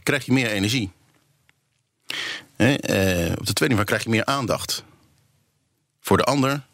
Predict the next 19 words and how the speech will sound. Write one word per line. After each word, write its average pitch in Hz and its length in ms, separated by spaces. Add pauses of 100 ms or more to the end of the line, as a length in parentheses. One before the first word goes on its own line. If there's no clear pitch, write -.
(140)
voor - 220
wat 82 140
er 90 200
te - 160
zeggen 131 280
valt. - 280 (640)
Die - 180
elementen, 131 400
dat 113 100
zijn 127 180
wel 131 180
dingen, 120 380
dat 110 160
als - 180
je, 104 340
als 95 160
je 101 220 (600)
als 90 200
leider 101 520